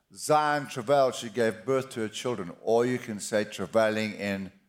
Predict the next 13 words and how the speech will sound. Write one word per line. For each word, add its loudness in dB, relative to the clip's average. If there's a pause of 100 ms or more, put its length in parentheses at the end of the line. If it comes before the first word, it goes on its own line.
(200)
birth 0
pangs, -8 (420)
like -2 (600)
a -4
mother 0
giving -8
birth. -8 (760)
"For 2
as 0
soon 4
as 2
Zion 4
travailed, 2